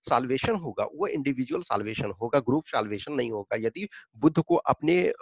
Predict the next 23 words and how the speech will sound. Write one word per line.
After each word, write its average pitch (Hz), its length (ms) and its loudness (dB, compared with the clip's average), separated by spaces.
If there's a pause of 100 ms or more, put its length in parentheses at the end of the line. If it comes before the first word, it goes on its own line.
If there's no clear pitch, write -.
बूते 135 320 8
पे 175 140 4
ज्ञान 127 260 6
प्राप्त - 380 4
हुआ 127 80 8
था, 170 140 4
उन्हें 127 280 2
salvation 117 520 4
यदि 123 220 4
अपने 165 400 0 (280)
दम 131 180 4
पे 131 120 4
हुआ 120 280 6
था 175 200 2
enlightenment, 127 720 4
तो - 120 0
आपको - 420 4
अपने 143 360 2
खुद - 300 -12
से 202 200 4
मेहनत 117 340 -4
करना 101 280 2
पड़ेगा। 95 500 0